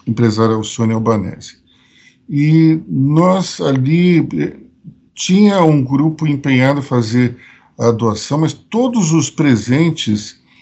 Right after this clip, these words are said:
se movimentaram pra, pra fazer alguma coisa. E no final da noite se arrecadou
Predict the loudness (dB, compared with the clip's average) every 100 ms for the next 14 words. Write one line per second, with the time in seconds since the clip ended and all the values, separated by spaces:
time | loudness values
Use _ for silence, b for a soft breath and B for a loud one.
0 | b b -12 -2 2 2 2 2 2 0
1 | -2 -2 0 -2 -4 -2 2 2 0 -4
2 | _ _ _ -2 0 2 0 0 -2 0
3 | 0 -2 -2 0 0 -2 -4 -2 0 0
4 | 0 0 2 2 2 -2 -4 -4 -4 -2
5 | -4 -2 0 0 -2